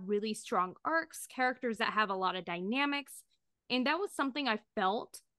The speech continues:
and this is just my opinion, so that way people in the comments don't assassinate me, but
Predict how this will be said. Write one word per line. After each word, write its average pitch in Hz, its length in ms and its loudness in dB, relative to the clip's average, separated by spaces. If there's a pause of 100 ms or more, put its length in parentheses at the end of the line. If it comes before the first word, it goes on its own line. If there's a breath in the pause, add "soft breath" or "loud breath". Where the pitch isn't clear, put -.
(280)
and 262 160 8
this 269 220 4
is 233 100 -2
just 208 240 -2
my 190 140 2
opinion, 180 400 -6
so 196 180 -4
that 180 160 0
way 185 300 -2
people 208 240 -4
in 185 40 -2
the 185 60 -4
comments 190 460 -2
don't 196 180 -4 (140)
assassinate 190 680 -4
me, 208 300 -6 (320)
but 208 260 8